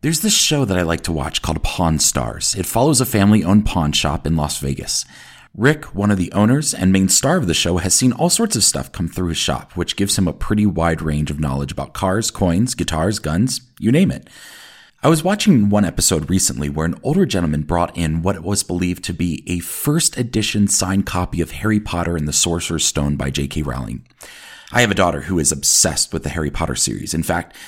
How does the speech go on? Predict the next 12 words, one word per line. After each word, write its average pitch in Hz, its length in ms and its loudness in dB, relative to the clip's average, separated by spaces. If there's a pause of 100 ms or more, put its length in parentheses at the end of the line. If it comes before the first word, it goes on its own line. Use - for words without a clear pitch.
(120)
she 151 200 2
has 151 200 2
the 107 80 -2
beginning 92 420 2
of 73 120 -6
Harry 90 260 0
Potter 71 380 -4
and 76 260 -6
the 76 40 -4
Sorcerer's 80 420 -2
Stone 69 480 0
memorized. 80 560 -2